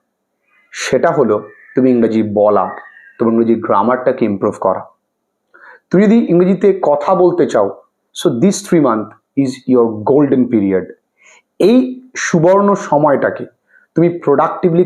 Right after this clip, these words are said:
কাজে লাগাও। তিন মাস তুমি ইংরেজি বলাটাকে অভ্যাস করো, দেখবে ইংরেজির যে ভীতি, সেটা তোমাদের ভীতিটা কেটে যাবে। অন্ধ মেয়ে, সেই অন্ধ মেয়েও ইংরেজি শুনে শুনে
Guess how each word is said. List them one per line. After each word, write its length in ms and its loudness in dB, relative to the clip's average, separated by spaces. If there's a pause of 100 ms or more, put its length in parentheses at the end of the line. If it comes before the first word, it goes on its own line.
কাজে 260 2
লাগাও। 220 0 (680)
তিন 220 2
মাস 160 0 (440)
তুমি 200 2
ইংরেজি 260 2 (180)
বলাটাকে 540 2
অভ্যাস 280 -4 (120)
করো, 180 0 (680)
দেখবে 200 2
ইংরেজির 320 2
যে 60 4 (120)
ভীতি, 320 0 (500)
সেটা 260 0
তোমাদের 260 0 (100)
ভীতিটা 320 -2 (180)
কেটে 280 0
যাবে। 200 -2 (1000)
অন্ধ 260 2 (200)
মেয়ে, 220 2 (520)
সেই 220 2 (200)
অন্ধ 220 2 (160)
মেয়েও 220 2 (640)
ইংরেজি 520 4 (180)
শুনে 260 2 (100)
শুনে 220 0